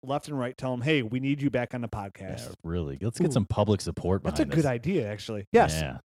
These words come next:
Speaker 1: Inundate Mike with tons of tweets saying you want him back on a podcast. He'll just shut off his Twitter. Watch him. Like, "You go, you did something on the podcast, didn't you?"
Speaker 2: <laughs>
Speaker 1: Uh, you can follow me on Twitter at Dynasty Rich.
Speaker 2: Maybe ask him a question and then P S we need you back on the podcast.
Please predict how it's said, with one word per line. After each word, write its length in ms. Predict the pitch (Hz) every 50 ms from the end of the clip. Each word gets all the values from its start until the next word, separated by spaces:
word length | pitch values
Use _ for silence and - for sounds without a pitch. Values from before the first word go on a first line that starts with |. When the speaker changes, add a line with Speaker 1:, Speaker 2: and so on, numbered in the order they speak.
| _ -
Speaker 1:
Inundate 580 | 202 247 311 320 233 175 175 160 208 233 -
Mike 320 | 151 156 156 147 151 147 -
with 180 | 147 127 -
tons 300 | - - 170 190 202 196
of 80 | 233 196
tweets 300 | - - 147 143 143 -
saying 200 | - 151 147 147
you 100 | 139 135
want 180 | 131 139 143
him 60 | 147 143
back 160 | 139 135 -
on 80 | 143
a 40 | 127
podcast. 480 | - 123 113 107 - - 98 92 95 -
He'll 100 | 175 196
just 160 | 180 147 -
shut 120 | - 131
off 120 | 113 104 -
his 80 | 98
Twitter. 260 | - - 120 104 90 92
Watch 200 | 95 92 87 -
him. 40 | 98
Like, 120 | 107 101 104
"You 80 | 135
go, 160 | 127 127 123
you 280 | 131 131 135 139 147 160
did 180 | 143 143 135 -
something 200 | - 131 117 120
on 60 | 110
the 60 | 104
podcast, 520 | - - 113 110 107 - - - 120 -
didn't 420 | - 156 143 127 107 101 185 170 - _ -
you?" 60 | 190 -
Speaker 2:
<laughs> 40 | _ _ - 143 - _ _ - - - -
Speaker 1:
Uh, 380 | - 123 120 120 120 120 120 127 - _ _ - -
you 80 | 175 175
can 80 | 202
follow 240 | 202 - 220 202 185
me 220 | 180 202 214 220 170
on 200 | 156 160 165 156
Twitter 380 | - 170 165 151 156 170 180 - -
at 140 | 143 143 135
Dynasty 380 | 143 143 143 135 127 - 135
Rich. 360 | 131 135 160 - - - -
Speaker 2:
Maybe 240 | - 160 190 156 131 131
ask 200 | 139 131 - -
him 80 | 113
a 40 | 92
question 460 | - - 113 107 98 - - 76 69
and 100 | 69 69
then 120 | 69 69 69
P 180 | - 90 82
S 180 | 78 76 76 -
we 120 | 73 71
need 180 | 71 71 71 76
you 60 | 71
back 180 | 73 73 76 78
on 100 | - 71
the 60 | 67
podcast. 440 | - - 73 67 - - - 78